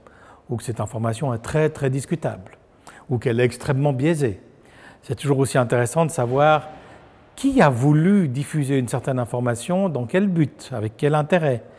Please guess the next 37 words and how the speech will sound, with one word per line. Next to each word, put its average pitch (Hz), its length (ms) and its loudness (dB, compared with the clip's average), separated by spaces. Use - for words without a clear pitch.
financé 139 440 -2
par 135 260 -2
qui. - 160 -14
D'où 190 200 4
l'importance 190 640 2
toujours 202 420 6
de 147 80 4
remonter 147 640 2
à 127 60 -4
la 120 140 -2
source - 400 -4
primaire 120 560 -4
et 120 80 -2
de 113 100 0
bien 147 220 2
réaliser 160 480 2
que 156 100 -4
toutes 220 260 0
les 180 100 4
sources 170 220 0
d'information 139 680 0
ne 147 100 0
se 135 160 -6
valent 151 360 2
pas. - 440 -4
Il 131 40 -2
y 131 40 2
a 131 40 0
quand 175 120 0
même 156 180 2
une 190 140 4
source 160 260 -2
d'information 139 540 -2
primaire 117 600 -4
qui 117 160 -6
est 98 140 -4
cruciale, 170 600 -2